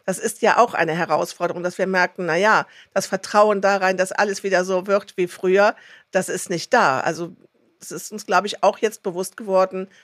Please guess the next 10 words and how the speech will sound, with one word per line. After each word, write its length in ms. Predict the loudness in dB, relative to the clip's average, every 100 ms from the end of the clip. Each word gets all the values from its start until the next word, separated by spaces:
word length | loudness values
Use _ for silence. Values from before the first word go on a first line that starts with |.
| _
dass 240 | -10 -10 -4
da, 420 | 0 0 0 -4 _ _ _ _ _ _ _ _
dass 240 | -10 -8
wir 60 | -6
mit 100 | -4
der 80 | -2
nächsten 280 | -2 -4
Überraschung 680 | -2 0 0 -2 -4 -6 -6 _ _ _ _ -2
rechnen 480 | 2 2 0 -6
müssen. 380 | -4 -8 -10 -16